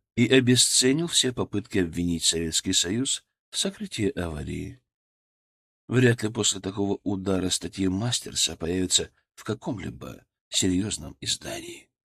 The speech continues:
Уделов встал, прошел к окну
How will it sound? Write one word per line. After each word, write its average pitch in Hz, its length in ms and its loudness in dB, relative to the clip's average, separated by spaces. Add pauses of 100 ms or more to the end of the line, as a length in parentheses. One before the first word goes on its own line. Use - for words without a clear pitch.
(640)
Уделов 147 520 6
встал, - 500 4 (220)
прошел 107 360 0
к 113 60 2
окну 156 400 0